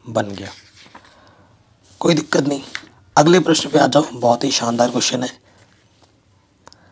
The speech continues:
क्वेश्चन नंबर पाँचवा, कह रहे बिंदु इतने से जाने वाली और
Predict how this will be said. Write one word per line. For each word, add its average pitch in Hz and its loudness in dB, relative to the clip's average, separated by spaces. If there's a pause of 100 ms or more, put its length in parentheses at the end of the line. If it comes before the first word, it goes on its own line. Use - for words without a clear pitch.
(220)
क्वेश्चन 160 0
नंबर 160 4
पाँचवा, 117 0 (720)
कह 160 -2
रहे 156 -4
बिंदु 151 6 (320)
इतने 202 6 (1500)
से - 2
जाने 131 6
वाली 156 6 (340)
और 135 0